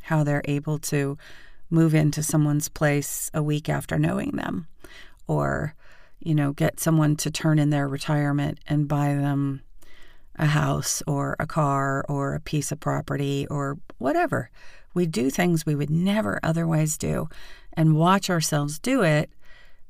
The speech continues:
knowing something's wrong in some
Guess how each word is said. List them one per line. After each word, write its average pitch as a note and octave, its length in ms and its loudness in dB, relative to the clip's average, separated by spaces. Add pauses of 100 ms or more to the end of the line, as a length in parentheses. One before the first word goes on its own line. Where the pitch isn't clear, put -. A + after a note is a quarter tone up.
knowing E3 720 4 (220)
something's E3+ 500 2
wrong D3 640 2 (880)
in D3+ 220 4
some D3 500 0